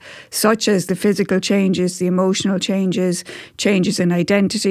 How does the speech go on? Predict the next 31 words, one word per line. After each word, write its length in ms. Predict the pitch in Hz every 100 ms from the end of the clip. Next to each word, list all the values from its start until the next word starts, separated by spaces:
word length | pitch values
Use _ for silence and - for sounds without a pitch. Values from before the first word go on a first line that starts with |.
| 185 180
changes 440 | - 196 190 220
in 380 | 185 180 185 185 -
social 720 | - 202 196 - 196 180 175 -
contact, 640 | - 208 196 - 190 180 -
changes 400 | 208 196 185 180
in 140 | 196
their 120 | 170
perception 560 | 165 196 - 196 - 208
of 140 | 202
their 180 | - 180
role, 440 | 180 208 208 208 196
in 160 | 180
their 160 | 170 175
value 360 | 190 196 196
in 140 | 190 202
society, 720 | - - 196 190 190 190 180
in 160 | 196 190
spirituality, 1040 | - 214 208 208 202 190 190 233 196 185 - - -
and 140 | 190
that 180 | 180 220
great 280 | 196 202 196
taboo 380 | 208 202 190 196
sexuality, 840 | - 208 - 190 185 185 175 190
which 240 | 175 170
used 200 | 185 180
to 80 | -
cause 260 | - 185 175
great 300 | 214 214 214
hilarity, 560 | 190 175 180 - 185
and 120 | 175 180
yet 280 | 185 -